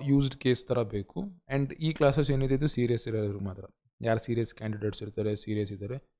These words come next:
ಯಾರು ತಗೊಳಕ್ ರೆಡಿ ಇದ್ದಾರೆ, ಅದು ಅವ್ರಿಗೆ ಅದು. ಮಿಕ್ಕಿದ್ದೆಲ್ಲ ಕೂಡ ನಾನು ಏನು ಪ್ರಮೋಟ್ ಮಾಡಕ್ ಹೋಗಲ್ಲ, ಏನು ಪ್ರಮೋಟ್ ಮಾಡಲ್ಲ.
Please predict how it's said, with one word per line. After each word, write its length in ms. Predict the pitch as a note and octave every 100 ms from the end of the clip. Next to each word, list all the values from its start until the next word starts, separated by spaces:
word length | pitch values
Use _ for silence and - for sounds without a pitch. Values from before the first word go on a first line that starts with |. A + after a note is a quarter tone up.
| _ _ _ _ A#2
ಯಾರು 160 | A2+
ತಗೊಳಕ್ 360 | - G2+ G#2+ G#2
ರೆಡಿ 140 | G2+
ಇದ್ದಾರೆ, 200 | G2+ C3+
ಅದು 80 | A#2
ಅವ್ರಿಗೆ 260 | G#2 G2+ F#2
ಅದು. 260 | - - _ _ _ _ _ C#3
ಮಿಕ್ಕಿದ್ದೆಲ್ಲ 420 | C3+ D#3 D3 C#3+
ಕೂಡ 160 | C#3+
ನಾನು 200 | D#3 D#3+
ಏನು 160 | B2 B2
ಪ್ರಮೋಟ್ 340 | A#2+ G#2+ A2+
ಮಾಡಕ್ 200 | G#2 G#2+
ಹೋಗಲ್ಲ, 540 | - - - _ _ B2
ಏನು 160 | B2+
ಪ್ರಮೋಟ್ 340 | C3 A2+ G#2 -
ಮಾಡಲ್ಲ. 200 | -